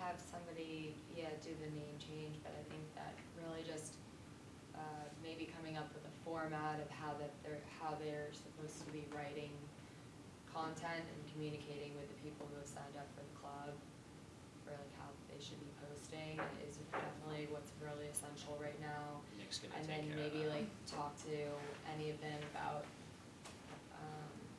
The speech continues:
Speaker 1: you know, I think a time to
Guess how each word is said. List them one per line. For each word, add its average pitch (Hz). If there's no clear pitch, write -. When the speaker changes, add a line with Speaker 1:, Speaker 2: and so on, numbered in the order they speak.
Speaker 1:
you 180
know, 160
I -
think 165
a -
time 165
to 165